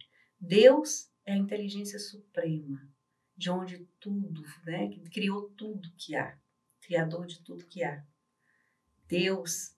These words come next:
ele é a causa primeira de todas as coisas. Só que ele criou a nós, a,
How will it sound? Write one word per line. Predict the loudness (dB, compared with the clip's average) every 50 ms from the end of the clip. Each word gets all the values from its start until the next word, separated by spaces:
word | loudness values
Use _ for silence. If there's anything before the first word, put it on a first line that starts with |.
| _ -8
ele | -6 -4 -4 -4 -6 -8 -10 -10 -10 -10 -12 -12 -12 -4 2 6 6
é |
a | 6 6 4
causa | 4 4 4 6 4 4 2 -2
primeira | -6 -8 -10 -6 -2 -2 0 0 -2
de | -4 -6 -6
todas | -10 -10 -10 -10 -12 -14
as | -14 -14 -16
coisas. | -16 -16 -14 -14 -14 -14 -14 -16 -18 -20 -20 -20 -20 -20 _ _ _ _ _ _ -20 -20 -20 _ _ _ _ _ _ _ _ _
Só | -8 -6 -2 2 2 2 2 2
que | 0 -2
ele | -2 -2 -2
criou | -4 -6 -6 -6 -4 -2 -2
a | -2 0
nós, | 0 -2 -2 -2 -4 -8 -8 -8 -8 -10 -12 -16 _ _ _ _ -4
a, | -2 -2